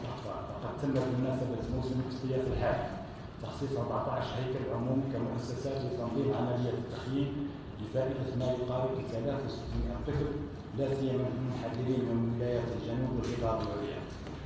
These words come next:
كما سيتم استقبال تسعمائة طفل من أبناء جاليتنا بالمهجر، بالإضافة إلى أطفال من الشعب الصحراوي الشقيق. أيتها السيدات الفضليات،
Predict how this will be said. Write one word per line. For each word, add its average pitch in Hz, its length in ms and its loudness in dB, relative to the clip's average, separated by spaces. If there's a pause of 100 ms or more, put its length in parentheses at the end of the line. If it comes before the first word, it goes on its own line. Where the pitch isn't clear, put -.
(100)
كما 131 340 4
سيتم 131 320 0 (100)
استقبال 117 480 -2
تسعمائة 123 500 0
طفل 123 200 0
من 117 300 0
أبناء 123 300 0
جاليتنا 123 420 0 (160)
بالمهجر، 131 440 2 (540)
بالإضافة 135 580 4
إلى 113 140 2 (100)
أطفال 131 360 4
من 123 180 0 (180)
الشعب 113 240 -2
الصحراوي 120 520 -2
الشقيق. - 360 -4 (800)
أيتها 127 340 2
السيدات 127 440 2
الفضليات، 117 1160 0